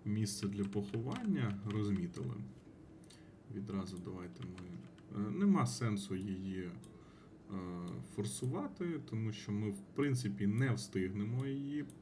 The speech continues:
побудувати. Та й нем-, ну, і з нею немає сенсу, із цього великого оберігу, бо ніхто не буде нічого збирати. Е, більш ніж достатньо шість тисяч дев'ятсот для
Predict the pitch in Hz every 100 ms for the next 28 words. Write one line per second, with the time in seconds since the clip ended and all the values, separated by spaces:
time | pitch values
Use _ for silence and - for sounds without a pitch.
0 | - - 135 135 131 131 123 127 123 120
1 | 120 - - - - 165 165 160 135 156
2 | 113 117 123 143 131 127 123 123 120 -
3 | 98 85 - 85 87 - 95 101 98 101
4 | 107 104 107 107 107 117 175 143 101 90
5 | 104 104 107 120 - - 98 101 - 104
6 | 98 98 95 95 98 95 92 90 73 67
7 | - - - - - - - - - -
8 | - - - 87 85 - - - - -
9 | - - - - - - - - - -
10 | - - - - - 113 98 98 143 123
11 | - 110 98 95 110 - - 104 98 92
12 | 85 80 82 - - - - - - -
13 | 98 - 104 98 92 98 95 98 104 95
14 | 92 90 87